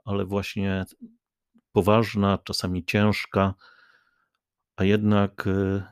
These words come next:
jesteśmy, e, nakierowani, pragniemy usłyszeć głos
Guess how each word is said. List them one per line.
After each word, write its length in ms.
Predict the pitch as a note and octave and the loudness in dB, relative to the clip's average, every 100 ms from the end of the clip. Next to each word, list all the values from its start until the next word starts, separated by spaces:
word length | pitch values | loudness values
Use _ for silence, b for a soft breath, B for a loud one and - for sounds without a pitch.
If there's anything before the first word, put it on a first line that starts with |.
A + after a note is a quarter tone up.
| - - | -10 -4
jesteśmy, 840 | F#2+ - G#2 - D3 G3 G2 G2 b b b b b b b b b - | -4 -2 -2 0 4 4 4 2 b b b b b b b b b -4
e, 140 | F2 | 0
nakierowani, 1080 | F2+ G2+ - A#2+ A#2 G#2 G2+ F#2+ F#2 F#2+ G2+ - _ _ _ _ | 2 2 2 4 6 6 4 4 4 2 0 -6 _ _ _ _
pragniemy 600 | G#2 F2 G2 G#2 G2 G#2 | -2 2 4 4 4 2
usłyszeć 640 | G2 - A2+ F#2+ G#2 F2 | -2 -2 0 0 0 -2
głos 720 | F2 F#2 G2 F#2 - - - | -2 2 4 2 -2 -4 -6